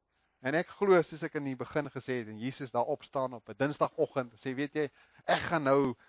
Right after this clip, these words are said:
bietjie tyd spandeer met my Vader," dat daar baie van ons is wat nog in die bed vasgevang val. Intercessors. Manne soos Gideon, wat die Here sê, "Ek sien jou as 'n intercessor,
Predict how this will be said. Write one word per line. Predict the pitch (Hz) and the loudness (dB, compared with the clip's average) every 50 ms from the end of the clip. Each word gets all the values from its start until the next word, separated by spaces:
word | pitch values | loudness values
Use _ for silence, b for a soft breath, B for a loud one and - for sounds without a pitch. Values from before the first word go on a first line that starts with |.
| _ - | _ 0
bietjie | - 139 - 143 131 _ | 0 0 0 0 -4 _
tyd | - 165 156 156 - | 6 6 6 6 2
spandeer | - - 147 135 123 127 135 135 123 110 | 0 -2 0 0 2 4 6 6 6 4
met | 123 117 117 | 2 -2 2
my | 123 143 143 | 2 2 2
Vader," | - - 143 139 135 127 120 113 107 - _ _ _ _ _ _ _ _ _ - | 6 8 10 10 10 10 8 2 -2 -4 _ _ _ _ _ _ _ _ _ 2
dat | 151 147 | 2 4
daar | 156 139 127 | 4 4 4
baie | 135 143 151 165 | 4 6 6 6
van | - 170 160 143 | 4 2 0 2
ons | 143 147 139 - | 2 0 0 0
is | 131 117 - | -8 -8 -4
wat | 123 117 - | -6 -4 -2
nog | 127 120 - 135 | -2 -2 -2 -2
in | 120 | -8
die | 117 110 | -6 -2
bed | 120 117 117 _ - | -2 -2 -2 _ 4
vasgevang | - 123 117 - 120 - - 120 113 107 - | 4 4 4 2 -8 -8 -6 -6 -6 -6 -6
val. | - 107 98 95 _ _ _ _ _ _ _ _ _ _ - | -6 -6 -6 -6 _ _ _ _ _ _ _ _ _ _ -10
Intercessors. | 139 127 - 117 - - 175 180 - - 117 - - - _ _ _ _ _ _ _ _ _ _ _ _ | -10 -10 -10 -14 -4 -2 -2 -2 0 -4 -8 -10 -10 -20 _ _ _ _ _ _ _ _ _ _ _ _
Manne | 113 147 202 247 285 240 196 156 135 131 - _ _ _ _ _ _ - | 10 12 12 12 12 12 10 6 6 2 -4 _ _ _ _ _ _ -4
soos | - 175 - - - | -2 -2 -2 0 10
Gideon, | - 311 311 302 233 165 135 - 101 - _ - 160 | 10 12 12 12 12 12 12 8 0 -10 _ 12 12
wat | 170 165 | 12 12
die | 160 165 | 12 12
Here | 214 254 254 | 12 12 10
sê, | - - 190 170 | 10 6 4 4
"Ek | - - | 4 8
sien | - 339 349 320 285 | 12 12 12 12 12
jou | 208 156 131 131 135 - b b b | 12 12 12 10 6 0 b b b
as | 196 175 - | 12 12 12
'n | 208 196 180 | 12 6 8
intercessor, | - 196 165 - - 277 262 - - 151 117 107 | 6 2 4 10 10 10 10 12 8 4 4 4